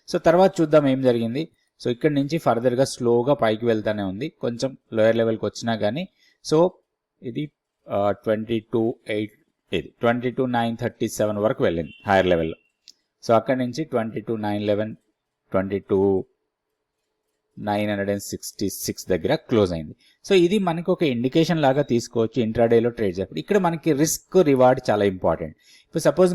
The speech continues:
మనకి ఈ లెవెల్‌లో మనం ఎంట్రీ అయితే, ఈ క్యాండిల్ క్లోజ్ కావటం అంటే ఇక్కడ, so నెక్స్ట్ ఈ, ఈ లెవెల్ అంటే ట్వంటీ టూ ఎయిట్ ట్వంటీ నైన్. So మన రిస్క్ ఎంత? So ఈ లో ట్వంటీ టూ సెవెన్ వన్ నైన్ మన రిస్క్.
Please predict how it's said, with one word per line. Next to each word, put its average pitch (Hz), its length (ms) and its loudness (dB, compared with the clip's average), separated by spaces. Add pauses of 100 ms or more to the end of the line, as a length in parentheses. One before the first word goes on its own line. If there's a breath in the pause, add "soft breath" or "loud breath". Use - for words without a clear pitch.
మనకి 170 240 -4
ఈ 170 120 2
లెవెల్‌లో 156 380 4
మనం 151 260 0
ఎంట్రీ 113 300 0
అయితే, 110 260 0 (260)
ఈ 127 100 0
క్యాండిల్ 127 600 0
క్లోజ్ 127 360 2
కావటం 120 320 2
అంటే 127 180 -2
ఇక్కడ, - 180 -8 (640)
so 98 80 -2
నెక్స్ట్ 113 340 -4
ఈ, 117 280 -2
ఈ 127 120 -2
లెవెల్ 92 240 2
అంటే 113 220 -4
ట్వంటీ 117 380 0
టూ 131 120 0
ఎయిట్ 110 240 4
ట్వంటీ 98 380 -2
నైన్. 82 140 -6 (360 soft breath)
So 175 160 0
మన 165 120 4
రిస్క్ 143 340 2
ఎంత? 123 220 2 (640)
So 139 60 -4
ఈ 139 140 2 (100)
లో 131 100 8 (580)
ట్వంటీ 120 260 0
టూ 127 120 0
సెవెన్ 110 340 -2
వన్ 107 260 -2
నైన్ 139 160 -2
మన 101 200 0
రిస్క్. 92 300 -4